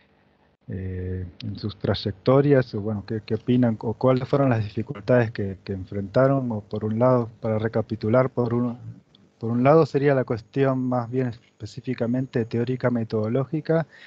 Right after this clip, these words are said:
desde las dificultades de, de interiorizarse en los estudios ambientales y las distintas perspectivas que hay de,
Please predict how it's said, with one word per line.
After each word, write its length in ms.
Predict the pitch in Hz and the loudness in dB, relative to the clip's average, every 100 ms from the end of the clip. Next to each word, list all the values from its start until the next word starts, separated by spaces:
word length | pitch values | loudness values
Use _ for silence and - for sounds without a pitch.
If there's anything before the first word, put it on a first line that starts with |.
| - _ - | -20 _ -10
desde 680 | 110 95 107 101 98 95 90 _ _ _ _ 107 | -8 -4 -4 -4 -4 -6 -8 _ _ _ _ -10
las 140 | 95 | -8
dificultades 800 | 107 113 110 104 - 127 127 113 | -6 -6 -4 -4 2 4 4 2
de, 340 | 110 101 101 | 0 0 -4
de 100 | 104 | -4
interiorizarse 920 | 104 104 113 110 107 104 143 139 131 | -4 -2 0 0 0 0 2 2 2
en 80 | 131 | -2
los 160 | 113 - | -2 -6
estudios 560 | 104 - 135 131 117 | -14 -6 -2 -2 -2
ambientales 760 | 117 104 104 104 139 143 147 - | -4 -4 -6 0 2 4 2 -2
y 60 | 104 | -10
las 160 | 92 | -12
distintas 460 | 95 - 127 127 123 | -14 -10 -8 -6 -6
perspectivas 920 | - 95 - 98 - 127 131 131 - _ _ _ _ _ _ _ 101 | -8 -10 -10 -10 -4 2 2 2 -2 _ _ _ _ _ _ _ -6
que 120 | 104 | 0
hay 340 | 120 127 143 - _ - _ _ | 2 2 0 -8 _ -20 _ _
de, 640 | - 107 98 95 95 92 | -12 -8 -6 -6 -6 -8